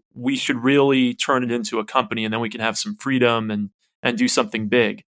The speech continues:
But he himself, he was this humble engineer, but he's not so humble in this interview in some ways. He kind of, there's a, several points in the interview where he says, "I was the only one who could come up with that design. That design was so clever,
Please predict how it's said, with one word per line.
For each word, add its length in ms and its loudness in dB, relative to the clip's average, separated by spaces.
But 340 4
he 220 -2
himself, 480 0
he 80 -8
was 160 -4
this 140 -6
humble 420 0
engineer, 720 0
but 140 6
he's 200 0
not 280 2
so 200 2
humble 540 4
in 120 4
this 180 2
interview 580 2
in 80 -2
some 300 4
ways. 340 -2
He 100 -6
kind 280 2
of, 40 0
there's 140 4
a, 140 2
several 360 2
points 300 0
in 60 0
the 100 0
interview 320 0
where 100 2
he 120 -2
says, 420 4
"I 120 4
was 160 2
the 80 4
only 240 4
one 260 4
who 140 -4
could 120 -4
come 160 -2
up 120 0
with 100 -2
that 160 4
design. 600 0
That 200 0
design 340 2
was 140 -4
so 160 2
clever, 600 0